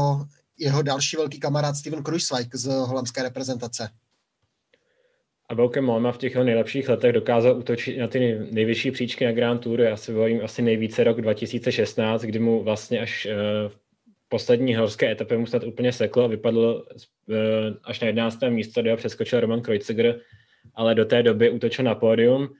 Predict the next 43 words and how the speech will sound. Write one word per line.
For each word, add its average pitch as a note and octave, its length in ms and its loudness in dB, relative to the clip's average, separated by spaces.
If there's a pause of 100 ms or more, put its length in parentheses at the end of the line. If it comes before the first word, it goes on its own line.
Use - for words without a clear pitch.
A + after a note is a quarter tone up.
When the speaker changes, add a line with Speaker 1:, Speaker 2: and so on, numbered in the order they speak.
(280)
Speaker 2:
Eh, A2 60 -4
pamatujete A2+ 560 0
si A#2 200 -2
určitě A2+ 320 -4
tu A2+ 60 -2
etapu A2+ 340 -2
i A#2+ 80 -2
na A2+ 80 0
Mont A#2 160 2
Ventoux, A2+ 480 0
kde G#2+ 280 2
vlastně G#2 320 -2
jako A2 140 0
jediný A2+ 200 0
dokázal G#2+ 380 0
udržet A2 260 -2
krok, A2 300 -2
eh, G#2+ 200 2
s G#2 40 -12
Chrisem A2+ 380 -4
Froomem G#2+ 440 -2
a G#2+ 320 0
Richiem G#2 260 -4
Portem, G#2 360 0
než G#2+ 160 0
došlo G#2 280 -2
k - 60 -16
tomu A2 200 -2
karambolu G#2+ 600 -4
a, G2+ 200 -8 (500)
eh, G#2 320 0
vím, A2+ 160 0
jak A#2 120 2
to B2 100 0
skončilo A2+ 340 -2
nakonec, A#2 300 -2
ale A#2+ 160 0
Bau-, A2+ 220 2
Bauke A2 260 0
Mollema A2+ 300 2
určitě G#2+ 320 -4
ukázal, A2 500 2
že, G#2+ 300 2